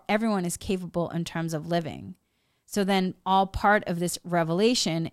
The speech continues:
is very much part of it. And then moving forward, I would just really, again, encourage you to pay attention to inwardly any subtle signs that are going, that are happening. And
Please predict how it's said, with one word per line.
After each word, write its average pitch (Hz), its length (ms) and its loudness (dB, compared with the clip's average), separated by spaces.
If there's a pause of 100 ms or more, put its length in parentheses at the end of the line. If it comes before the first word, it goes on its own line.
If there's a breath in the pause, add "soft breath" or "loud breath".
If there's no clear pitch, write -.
is 170 140 -2
very 175 240 2
much - 260 -4
part 180 280 0
of 160 60 -4
it. 120 260 -6
And 185 100 2
then 190 140 4
moving 180 280 2
forward, 214 520 4 (600)
I 190 140 2
would 190 140 2
just 185 200 -6
really, 175 260 0
again, 180 300 -2
encourage 180 540 -2
you 170 100 0
to 170 60 -2
pay 165 180 -6
attention 175 540 -4
to - 220 -10
inwardly 170 600 -2 (340 loud breath)
any 226 380 2
subtle 202 600 0
signs 180 640 -2
that 165 140 -4
are 165 60 0
going, 170 540 -2 (520)
that 175 100 -2
are 165 80 0
happening. 156 800 -2 (400)
And 170 480 0